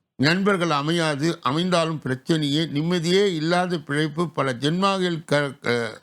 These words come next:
பல ஜென்மா கர்மாவை ஒரே ஜென்மத்தில் கழிக்க வேண்டும் என்பதற்காக பன்னிரெண்டாவது இடத்திலே கேது இருக்கு. நாளைய தினம்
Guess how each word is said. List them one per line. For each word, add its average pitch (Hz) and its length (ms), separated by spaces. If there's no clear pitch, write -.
பல 135 180
ஜென்மா 170 600
கர்மாவை 165 600
ஒரே 170 280
ஜென்மத்தில் 160 560
கழிக்க 160 400
வேண்டும் 143 280
என்பதற்காக 127 720
பன்னிரெண்டாவது 175 840
இடத்திலே 139 640
கேது 160 260
இருக்கு. 127 320
நாளைய 165 480
தினம் 135 360